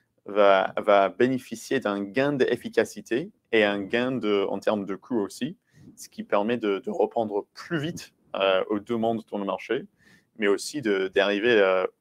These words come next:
au prix, euh, plus intéressant. Et donc, tout ça, euh, ça, ça, ça, ça, ça, ça contribue à la croissance des sales volumes. Mais vraiment, le, c'est le troisième, ce qui est peut-être le plus intéressant, mais, mais aussi le plus difficile à comprendre, enfin,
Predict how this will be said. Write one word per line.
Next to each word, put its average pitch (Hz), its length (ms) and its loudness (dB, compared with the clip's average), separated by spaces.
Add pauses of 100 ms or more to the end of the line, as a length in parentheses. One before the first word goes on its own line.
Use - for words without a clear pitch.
au 110 120 -4
prix, 143 300 -6
euh, 101 220 0 (120)
plus 135 240 -2
intéressant. 120 540 -4 (400)
Et 101 80 -4
donc, 101 160 -2
tout - 120 -14
ça, 107 480 4
euh, 87 60 -6
ça, 98 340 -4
ça, 95 200 -4
ça, - 240 -4
ça, 98 300 -4
ça, 90 420 -4 (360)
ça - 160 -4
contribue 120 400 -2
à - 20 6
la 104 120 6
croissance - 440 -2
des 101 100 -4
sales 104 260 4 (100)
volumes. 101 280 -6 (1200)
Mais 123 80 8
vraiment, 175 220 10
le, 127 140 10
c'est 143 100 2
le 120 120 8
troisième, 170 540 2
ce - 60 -10
qui - 100 -12
est 113 40 0
peut-être - 280 -4
le 127 140 -2
plus 202 320 -2
intéressant, 165 580 -4
mais, 135 160 -4
mais 113 120 -2
aussi 120 200 -6
le 117 160 -2
plus 151 280 -8
difficile 131 460 2
à 117 60 10
comprendre, 113 480 2
enfin, - 180 -4